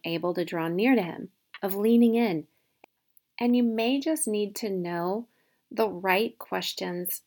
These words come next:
to ask. How would your life be different if you knew what you brought to the table? If you understood what God wanted to create with you, if you knew the story you're living in,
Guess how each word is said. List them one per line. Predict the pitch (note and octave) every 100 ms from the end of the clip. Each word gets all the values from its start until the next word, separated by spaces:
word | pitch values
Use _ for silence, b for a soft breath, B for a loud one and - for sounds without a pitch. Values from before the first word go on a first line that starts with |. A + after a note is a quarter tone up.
| -
to | - - -
ask. | E3 D#3+ - - - - _ _ _ _ _ _ _ _ -
How | A#3 C4+
would | D4+
your | E4 C#4+ G#3
life | F#3+ G3 G#3
be | A3+ F#3+
different | F3 - E3 D3+ - _ _ -
if | F3+ -
you | F#3+ G3+ B3+
knew | D4 G#3+ A#3 A#3 D#3 D3+ G3+ _ _ _ _ _ _
what | - G3 G#3
you | A#3+ A3+
brought | G3 F#3 -
to | F#3+
the | F3
table? | - F#3+ F#3 - G3+ _ _ _ - _ _ _ -
If | A#3
you | A3+
understood | A#3+ A#3 B3 - - B3+ G3+ F3 F#3 b b b
what | G3 G#3+ -
God | G#3+ A#3 A3+
wanted | G3+ F#3+ F#3 -
to | G#3
create | - G3 F#3 E3+ -
with | F#3 -
you, | F3 - -
if | - -
you | G#3
knew | A3+
the | A#3+ A#3
story | - - G3 G#3 G#3+
you're | G3
living | F#3 F#3 F3+ E3+
in, | -